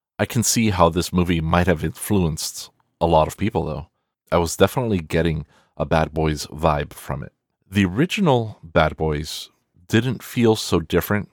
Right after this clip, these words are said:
as much as it felt more refined. It had time, and it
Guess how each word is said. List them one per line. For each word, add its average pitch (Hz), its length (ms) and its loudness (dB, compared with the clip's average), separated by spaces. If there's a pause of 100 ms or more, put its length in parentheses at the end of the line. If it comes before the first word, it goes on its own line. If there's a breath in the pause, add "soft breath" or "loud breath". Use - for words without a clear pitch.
(120)
as 80 160 -4
much 80 280 0
as 80 140 0
it 80 100 -2
felt - 640 -4 (140)
more 76 680 -2 (720)
refined. 78 760 0 (560)
It 90 100 -2
had 92 260 0
time, 82 600 0
and 78 220 -4
it 78 260 -4